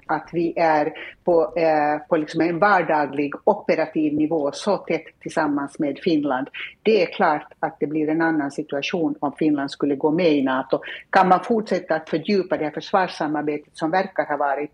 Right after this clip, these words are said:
Peter Hultqvists och, eh, regeringens linje så här långt? Det finns förvisso med U S A,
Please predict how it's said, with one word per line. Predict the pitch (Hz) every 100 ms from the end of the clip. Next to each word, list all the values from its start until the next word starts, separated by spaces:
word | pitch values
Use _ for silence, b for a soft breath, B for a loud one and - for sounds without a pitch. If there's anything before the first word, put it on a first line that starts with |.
| _
Peter | - 156 160
Hultqvists | 160 170 - - 165 151 - - - -
och, | 160 147 - - 165
eh, | 147 139 B B B
regeringens | 170 165 175 156 156 151 147 151 -
linje | 190 190 175 156 147 -
så | -
här | 175 220 151
långt? | 143 139 147 - - B B B _ _
Det | 202
finns | 208 247 -
förvisso | 170 165 - 151
med | 151 147 165
U | 156
S | 156
A, | 160